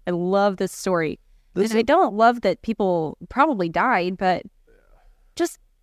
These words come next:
Speaker 1: the mystery of all of it.
Speaker 2: Oh, I know. And honestly, this is one of the first stories I wanted to do, but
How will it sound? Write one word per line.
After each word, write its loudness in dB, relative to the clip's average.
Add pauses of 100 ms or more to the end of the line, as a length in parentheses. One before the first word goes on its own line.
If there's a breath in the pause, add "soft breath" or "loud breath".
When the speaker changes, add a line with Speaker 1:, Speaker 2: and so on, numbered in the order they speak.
(120)
Speaker 1:
the 0
mystery 0
of 0
all 0
of -2
it. -6 (100)
Speaker 2:
Oh, -6
I -4
know. 0
And -10 (240)
honestly, 2
this -2
is 0
one 0
of 2
the 0
first -4
stories 0
I 0
wanted 0
to -2
do, -2
but -4